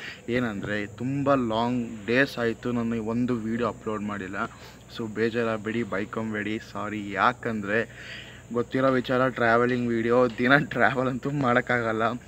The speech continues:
ನಾನು ಬ್ಯುಸಿನೂ ಆಗಿದ್ದೆ ಇಷ್ಟು ದಿನಗಳ, like, ಬಿಟ್ವೀನಲ್ಲಿ ನಾನು ಬ್ಯುಸಿನಾಗಿ,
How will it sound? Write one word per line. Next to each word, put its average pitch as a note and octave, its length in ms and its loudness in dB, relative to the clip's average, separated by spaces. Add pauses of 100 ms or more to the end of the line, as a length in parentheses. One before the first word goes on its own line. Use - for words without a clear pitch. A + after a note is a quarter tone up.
(140)
ನಾನು A#2+ 160 0
ಬ್ಯುಸಿನೂ B2 460 2
ಆಗಿದ್ದೆ B2 520 2
ಇಷ್ಟು B2 280 -2
ದಿನಗಳ, A#2 420 0 (320)
like, A2+ 220 -2
ಬಿಟ್ವೀನಲ್ಲಿ A#2+ 680 0
ನಾನು A#2 160 0
ಬ್ಯುಸಿನಾಗಿ, A2+ 680 0